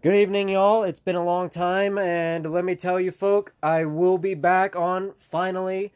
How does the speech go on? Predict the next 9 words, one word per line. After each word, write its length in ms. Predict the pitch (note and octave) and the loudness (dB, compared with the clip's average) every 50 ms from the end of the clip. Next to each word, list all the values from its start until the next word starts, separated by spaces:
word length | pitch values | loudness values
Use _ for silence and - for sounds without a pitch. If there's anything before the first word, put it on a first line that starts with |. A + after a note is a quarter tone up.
| _ _ _ _ _ _ - | _ _ _ _ _ _ -4
um, 440 | - D3 D#3 D#3 D#3+ D#3+ D#3+ D#3+ D#3+ | 0 4 4 4 4 4 2 0 -2
in, 260 | D#3+ D#3 D3+ D3+ C#3 _ _ _ - | -4 -6 -6 -8 -12 _ _ _ -14
in 120 | - D3 D3 | -10 -8 -8
the 100 | D3 C#3+ | -8 -8
coming 320 | - E3+ E3+ F3 F3 E3+ | -6 -6 -4 -4 -4 -2
days. 420 | E3+ F3 F3+ F#3 F#3 F#3 F3 D3 | 0 0 0 2 2 0 0 -2
Um, 320 | E3 D#3 D#3 D#3 D#3 D#3 - _ _ _ _ _ _ _ _ _ B2+ - - - - | -2 -2 -2 0 -2 -2 -6 _ _ _ _ _ _ _ _ _ -20 -20 -12 -4 0
the 100 | C#3+ D#3+ | 2 4
laptop 800 | F3+ F#3 F#3+ G3 F#3+ - - G3 G3 F#3+ G3 G3 - - - | 6 6 4 4 2 0 0 0 2 2 2 2 0 -6 -20